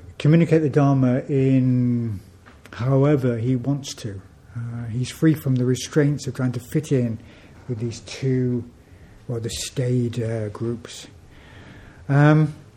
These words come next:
and this is the birth of the F W B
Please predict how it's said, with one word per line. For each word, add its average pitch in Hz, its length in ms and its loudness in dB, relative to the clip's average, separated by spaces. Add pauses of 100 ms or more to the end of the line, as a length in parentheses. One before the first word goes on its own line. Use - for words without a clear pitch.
(920)
and 170 100 10
this 240 140 10
is 202 80 4
the 160 80 6
birth 170 560 8
of 156 360 2
the 165 200 2
F 160 180 -4
W 139 1400 0
B 127 340 -4